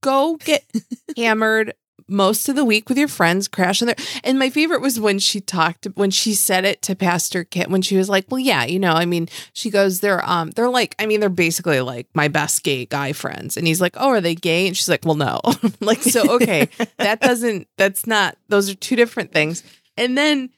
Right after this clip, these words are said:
Speaker 1: he's like, um, when she's like, "Well, yeah, you know, and they live near, if I, you know, sometimes I just crash if I, like, I don't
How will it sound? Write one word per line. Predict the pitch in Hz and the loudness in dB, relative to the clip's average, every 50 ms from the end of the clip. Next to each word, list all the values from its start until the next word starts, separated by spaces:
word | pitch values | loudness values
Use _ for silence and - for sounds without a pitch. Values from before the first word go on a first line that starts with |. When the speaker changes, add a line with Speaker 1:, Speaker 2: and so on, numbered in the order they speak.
| _ _ _ _ _ _ | _ _ _ _ _ _
Speaker 1:
he's | 269 254 240 226 208 | -4 -2 -2 -2 -2
like, | 214 214 208 196 190 190 - - - - | 0 2 2 2 2 0 -2 -8 -6 -4
um, | 196 190 180 170 170 175 180 180 175 _ _ _ _ _ _ _ _ _ _ _ _ _ - - - _ _ - | -4 -4 -4 -6 -8 -12 -12 -16 -18 _ _ _ _ _ _ _ _ _ _ _ _ _ -18 -18 -18 _ _ -4
when | 220 220 220 214 | -2 0 0 2
she's | - - 247 226 214 | 2 0 0 0 0
like, | 226 220 214 220 | 0 0 0 0
"Well, | 233 269 277 | -2 -2 0
yeah, | 254 254 311 311 320 320 302 269 | 0 0 0 0 2 2 2 0
you | 269 262 269 277 | 0 -2 -2 0
know, | 254 247 247 | 0 2 2
and | 247 240 | 2 0
they | 233 | 0
live | 233 233 226 208 | 0 0 0 0
near, | 226 220 220 214 | 0 0 0 0
if | - 233 - 277 | -2 0 0 2
I, | 262 269 - - | 2 2 0 -4
you | - - 311 | -4 -2 -2
know, | 302 202 139 | 0 0 -2
sometimes | 175 - - 226 247 226 196 175 | -2 -4 -2 0 0 0 0 0
I | 170 151 | -2 -2
just | 113 - - - | -2 -4 -8 -8
crash | - - 127 - 123 127 - - - | -6 -6 -4 -4 -4 -2 -4 -4 -4
if | - - | -4 -6
I, | 113 101 - | -8 -8 -10
like, | - - - - - - - | -10 -12 -12 -12 -12 -8 -6
I | 139 185 | -2 -2
don't | 175 151 - | -2 -4 -6